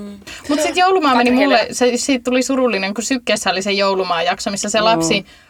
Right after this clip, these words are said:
Speaker 1: kuoli ja sen viimeinen toive oli saada joulu. Ja sitten ne järjesti sinne sairaalaan joulun ja sinne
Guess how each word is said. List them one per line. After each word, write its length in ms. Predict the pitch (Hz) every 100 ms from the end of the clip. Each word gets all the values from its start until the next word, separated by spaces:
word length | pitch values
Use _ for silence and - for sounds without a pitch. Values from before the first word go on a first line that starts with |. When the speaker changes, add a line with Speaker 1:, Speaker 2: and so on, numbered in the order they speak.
| _ -
Speaker 1:
kuoli 440 | 240 240 254 262 - _
ja 100 | 220
sen 300 | 226 220 220
viimeinen 360 | 233 240 214 202
toive 220 | 202 196
oli 120 | 190
saada 220 | 208 196
joulu. 500 | 196 220 233 226 233 240 - _ -
Ja 100 | 196
sitten 460 | 214 196 196 185 -
ne 160 | 214
järjesti 400 | 196 196 196 196
sinne 180 | 196 202
sairaalaan 600 | 196 202 196 196 185 185
joulun 300 | 190 190 190
ja 100 | 185
sinne 220 | 196 202